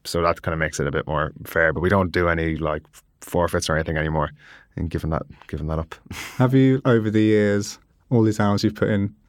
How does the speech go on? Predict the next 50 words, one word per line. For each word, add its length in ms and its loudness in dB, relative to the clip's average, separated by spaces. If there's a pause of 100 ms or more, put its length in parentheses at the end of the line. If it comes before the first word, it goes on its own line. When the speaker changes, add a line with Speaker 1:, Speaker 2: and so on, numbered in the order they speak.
(140)
Speaker 2:
have 260 0
you 100 4
picked 280 -2
up 100 0
anything 460 -2
that 60 -2
you 60 0
would 140 -2
consider 420 -2 (260)
your 240 4
particular 440 2
tactics 440 0
or 100 0
top 260 -2
tips 300 -2
that 100 -2
you 160 0
would, 240 -4
you 100 -2
would 80 -2
share 240 -2
with 280 -4 (280)
anyone 200 -2
who 60 -2
wants 280 -2
to 220 -2
get 240 -2
good? 200 -2 (400)
Speaker 1:
I 80 0
think 160 6
with 100 6
fifa, 380 4
a 40 2
lot 160 8
of 100 6
it 120 6
is, 240 4
uh, 180 6
muscle 400 4
memory. 420 4 (100)
So, 140 0
like, 140 4
if 80 2
you 40 0
play 200 4
games, 260 4
generally 300 4
you 180 0 (100)
obviously 300 0
have 280 2